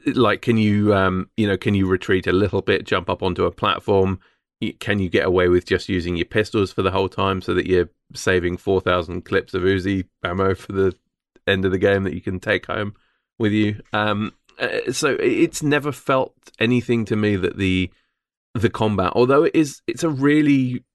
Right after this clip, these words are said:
you know, sort of publicized feature of this game. Like, every single picture that you see of Lara Croft in any sort of advertising material, she's always decked out with the gun. She's always kind of posing with the gun. So, like,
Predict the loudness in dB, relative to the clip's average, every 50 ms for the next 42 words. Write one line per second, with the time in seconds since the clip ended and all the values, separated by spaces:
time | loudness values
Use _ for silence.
0 | _ -18 -16 -16 -16 -18 _ _ _ _ -4 -2 0 2 2 0 0 -4 -10 -16
1 | -18 _ _ _ _ _ _ _ _ -12 -4 0 0 0 0 0 _ -2 -2 0
2 | 0 0 -2 0 0 0 0 0 -2 _ -2 -2 -2 -2 -4 -4 -4 -2 -2 -4
3 | -4 -2 0 0 0 0 0 0 0 0 0 0 0 -2 0 0 -2 -2 -2 -2
4 | -2 -2 -4 -4 -4 -6 -2 -2 -2 -2 -2 -2 0 0 0 0 0 0 0 0
5 | -2 -2 0 0 0 0 0 -2 -2 -2 -2 -2 -6 _ _ _ _ _ _ -2
6 | 0 0 0 0 0 0 0 0 0 0 0 0 -2 -2 -2 0 0 0 0 -2
7 | -4 -4 -2 0 0 0 0 0 -2 -4 -8 -6 -2 -2 2 2 2 2 2 0
8 | 0 -2 -2 -2 -2 -4 -4 -4 -4 -6 -6 -6 -4 -2 0 -2 -2 -2 -6 -8
9 | -6 -2 0 0 0 0 -2 -4 -6 -6 -4 0 0 0 0 0 -2 -4 -6 -6
10 | -6 -6 -2 -2 0 0 -2 -4 -4 -2 -2 0 0 0 -2